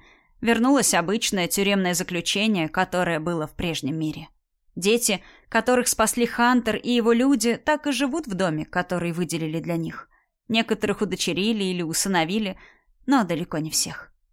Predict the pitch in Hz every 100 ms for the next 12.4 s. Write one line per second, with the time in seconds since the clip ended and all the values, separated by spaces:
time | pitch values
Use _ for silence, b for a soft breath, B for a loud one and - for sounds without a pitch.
0 | _ - 214 220 196 190 - 233 226 -
1 | 220 - 226 240 220 202 B B - 254
2 | 240 220 208 196 233 208 202 190 185 233
3 | - 208 202 185 185 196 - 180 170 170
4 | - 185 - _ _ _ - 220 233 240
5 | 208 240 233 233 240 - 233 226 240 247
6 | - 277 254 240 - 220 214 285 208 160
7 | b b b _ 330 262 - 220 226 185
8 | 214 185 - 190 - 175 196 202 170 165
9 | 156 170 - 165 - 160 170 160 147 -
10 | - 143 - _ _ _ _ _ _ _
11 | _ _ _ - 247 226 226 220 - 220
12 | 254 254 180 -